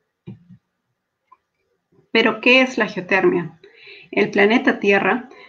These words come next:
tiene un núcleo interno, el cual está a elevadas temperaturas, y este calor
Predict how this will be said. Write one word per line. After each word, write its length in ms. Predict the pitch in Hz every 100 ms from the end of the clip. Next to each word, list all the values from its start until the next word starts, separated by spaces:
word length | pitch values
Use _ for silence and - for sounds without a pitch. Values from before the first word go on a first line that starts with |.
| - _ -
tiene 400 | 208 208 196 -
un 240 | 233 226
núcleo 760 | 240 262 - 185 190 220 - _ -
interno, 800 | 196 185 208 208 185 170 202 - - _
el 240 | - 185 180
cual 400 | 196 190 185 -
está 440 | 185 - 185 190
a 120 | 185
elevadas 560 | 175 175 190 240 220 -
temperaturas, 880 | 185 180 165 - 196 180 185 - - _ _ _ _ _ _ _
y 640 | 202 202 190 190 190 - _ -
este 340 | 254 269 294
calor 560 | 202 185 190 196 -